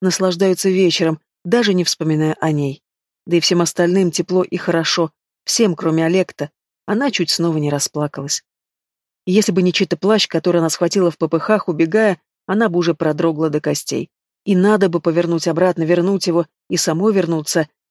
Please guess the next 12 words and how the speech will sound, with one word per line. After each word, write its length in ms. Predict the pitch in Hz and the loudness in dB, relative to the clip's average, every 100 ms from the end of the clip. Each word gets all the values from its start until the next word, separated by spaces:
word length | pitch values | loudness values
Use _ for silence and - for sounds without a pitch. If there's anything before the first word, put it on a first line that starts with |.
| _ - | _ -4
но 120 | 160 | -4
стоило 340 | - 202 185 | 0 2 2
только 240 | 175 160 160 | 0 -2 -2
представить, 560 | 151 - - 202 175 | -4 -4 0 0 0
как 180 | 165 160 | -2 -2
она 160 | 175 170 | 0 0
переступит 560 | 165 165 - 165 151 | 0 -2 -2 -4 -2
порог, 320 | 160 202 180 _ _ _ | 0 0 -2 _ _ _
посрамлённая, 800 | - 165 165 156 190 202 170 156 - _ _ | -6 -2 0 2 2 2 2 0 -4 _ _
объект 400 | 151 180 214 - | -2 2 0 0
всеобщих 460 | - 196 - 175 170 | -4 -2 -2 -4 -4
насмешек, 580 | 151 220 226 185 - | -2 -2 0 0 -2